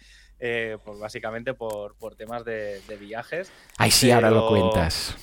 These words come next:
Speaker 1: sí,
Speaker 2: Ujú.
Speaker 1: tío, o sea, ya, o sea, bueno, ya este fin de semana me voy a, vuelvo a Barcelona, pero es que el martes que viene, eh, que, que no habrá programa porque estoy volando, literalmente.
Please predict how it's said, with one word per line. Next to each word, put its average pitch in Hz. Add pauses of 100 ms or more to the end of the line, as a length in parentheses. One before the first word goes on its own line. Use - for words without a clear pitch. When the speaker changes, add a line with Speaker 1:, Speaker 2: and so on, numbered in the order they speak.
(240)
Speaker 1:
sí, 135
Speaker 2:
Ujú. 80
Speaker 1:
tío, 120
o 104
sea, 107
ya, 117
o 120
sea, 113
bueno, 127
ya 123
este 127
fin 147
de 135
semana 143
me 110
voy 120
a, 123
vuelvo 113
a 123
Barcelona, 139
pero 113
es 110
que 135
el 117
martes 117
que 131
viene, 147 (460)
eh, 110
que, 113
que 131
no 113
habrá 120
programa 131
porque 120
estoy 127
volando, 139
literalmente. 147